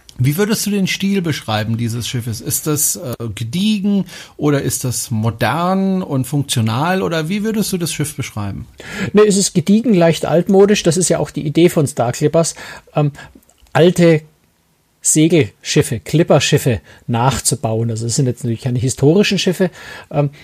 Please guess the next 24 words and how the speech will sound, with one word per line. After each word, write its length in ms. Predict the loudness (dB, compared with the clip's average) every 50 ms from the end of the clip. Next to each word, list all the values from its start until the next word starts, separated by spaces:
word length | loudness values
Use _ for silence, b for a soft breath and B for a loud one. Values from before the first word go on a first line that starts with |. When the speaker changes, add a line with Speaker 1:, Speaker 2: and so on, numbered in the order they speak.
| B B B _
Speaker 2:
aber 220 | 0 2 4 4
die 140 | 2 2 0
Idee, 480 | 0 0 0 2 2 4 4 4 4 2
äh, 300 | 2 2 2 2 2 2
von, 220 | 0 -2 -4 -4
von 140 | -2 -2 -2
Michael 240 | 0 0 -2 -2 -4
Kraft, 360 | -2 0 0 0 0 0 2
dem, 220 | 2 2 2 0
dem 140 | -4 -6 -6
Inhaber, 400 | -4 -2 -2 0 0 0 0 0
dem, 260 | -2 -4 -4 -6 -6
dem 180 | -6 -6 -6 -6
Erfinder 520 | -4 0 2 4 6 6 6 6 4 2 -2 _ _ -6
dieser 180 | -4 -2 0
ganzen 300 | 0 0 0 -2 -4 -4
Idee, 400 | -6 -6 -4 -2 -2 -2 -2 -2 B B B B B B B B
äh, 180 | -4 -2 -2 -2
war 200 | -2 -2 -2 0
ja 160 | 0 0 0
wirklich, 340 | 0 0 -2 -2 -4 -4 -4
er 300 | -2 0 0 0 0 0
wollte, 380 | 0 0 2 2 2 0 0 -2
das 420 | 0 -2 -2 -2 -4 -6 -8 -10